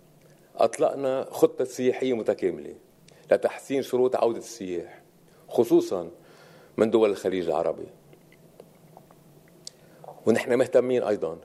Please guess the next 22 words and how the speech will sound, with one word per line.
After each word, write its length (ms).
بتحفيز 460
القطاع 380
الزراعي 640
والقطاع 540
الصناعي، 640
وكذلك 720
تطوير 400
المجالات 480
الرقمية 600
والثقافية 720
والفنية 760
يلي 200
بيبرع 340
فيها 200
شبابنا. 480
ومن 220
هون 260
اهتمامنا 480
أيضًا 280
بتحسين 640
نوعية 320
التعليم. 500